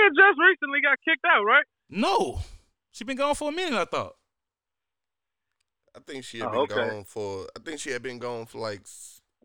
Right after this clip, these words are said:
Speaker 3: some,
Speaker 2: I thought it
Speaker 3: maybe
Speaker 2: was
Speaker 3: a
Speaker 2: some
Speaker 3: year,
Speaker 2: years.
Speaker 3: a year at the
Speaker 2: I
Speaker 3: most,
Speaker 2: thought it was
Speaker 3: man.
Speaker 2: years.
Speaker 3: 'Cause they was, 'cause they was in high school.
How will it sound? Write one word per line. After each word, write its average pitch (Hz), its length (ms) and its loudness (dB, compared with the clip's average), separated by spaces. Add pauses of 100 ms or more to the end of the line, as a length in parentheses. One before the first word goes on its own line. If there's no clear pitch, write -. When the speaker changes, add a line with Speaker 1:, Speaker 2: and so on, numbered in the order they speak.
(520)
Speaker 3:
some, 95 420 -16 (880)
Speaker 2:
I 175 60 -14
thought 226 120 -6
it 220 40 0
Speaker 3:
maybe 214 60 -2 (100)
Speaker 2:
was - 20 0
Speaker 3:
a 110 40 -2
Speaker 2:
some 104 80 -6
Speaker 3:
year, 262 240 -4
Speaker 2:
years. 131 340 -2
Speaker 3:
a 101 120 -8
year 127 340 -8
at 98 140 -12
the 90 60 -16
Speaker 2:
I 113 160 -2
Speaker 3:
most, - 100 -2
Speaker 2:
thought 123 140 2
it 110 40 0
was 98 180 -4
Speaker 3:
man. 131 80 -2
Speaker 2:
years. 107 540 -4 (680)
Speaker 3:
'Cause 113 140 -12
they 131 160 -2
was, 143 200 -8
'cause 123 180 -10
they 135 140 0
was 135 200 -6
in 160 140 -4
high 151 200 -4
school. 107 400 -12